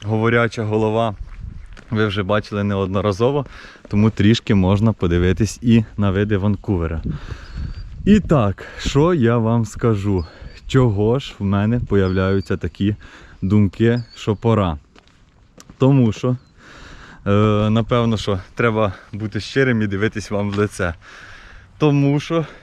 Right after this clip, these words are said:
починаю приземлятися і розуміти, наскільки Ванкувер — це прям дуже-дуже непросте місто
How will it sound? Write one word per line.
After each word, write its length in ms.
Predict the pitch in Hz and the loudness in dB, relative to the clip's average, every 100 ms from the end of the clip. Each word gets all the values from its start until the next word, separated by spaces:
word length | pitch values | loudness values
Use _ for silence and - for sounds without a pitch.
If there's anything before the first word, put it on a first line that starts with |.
| - - | -18 -2
починаю 640 | 131 - 143 151 160 139 | -2 2 4 4 2 0
приземлятися 1080 | 139 139 127 123 110 117 123 147 - 170 165 - - - - - | 2 2 2 0 2 0 0 -4 -4 -4 -4 -14 -20 -20 -20 -8
і 140 | 120 143 | 2 4
розуміти, 760 | 143 120 123 117 135 151 135 - - | 4 2 0 0 0 -2 -2 -6 -4
наскільки 640 | 117 110 - 135 127 123 | -4 -4 -4 -4 0 0
Ванкувер — 720 | 110 113 107 - 135 135 123 - | 2 0 -2 -2 0 2 -2 -2
це 440 | 113 107 110 107 - | 0 2 2 -2 -6
прям 340 | 117 110 107 92 - - - - - | -2 0 0 -4 -14 -20 -20 -20 -10
дуже-дуже 840 | 92 120 113 113 117 110 117 113 - - | -2 0 0 0 0 0 0 0 -2 -4
непросте 720 | 104 110 - 113 - 127 120 | -2 -2 -2 -6 -4 -2 0
місто 580 | 113 117 - - 147 | 2 0 -2 -2 -2